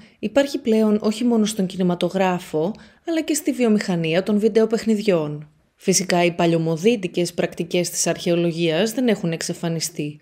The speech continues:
Τουναντίον, οι εκπαιδευτικές εκδρομές και οι επιτόπιες έρευνες σε ανασκαφές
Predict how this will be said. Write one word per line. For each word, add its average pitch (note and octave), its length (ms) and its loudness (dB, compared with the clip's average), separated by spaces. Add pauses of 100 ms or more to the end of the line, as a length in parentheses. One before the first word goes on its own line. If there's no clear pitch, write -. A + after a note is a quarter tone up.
(240)
Τουναντίον, F#3+ 680 2
οι F3 140 0
εκπαιδευτικές F3 760 -2
εκδρομές F3+ 760 0
και F#3+ 140 -2
οι F3 220 2
επιτόπιες F#3 680 0
έρευνες E3+ 420 0
σε F3+ 100 -2
ανασκαφές E3+ 840 -4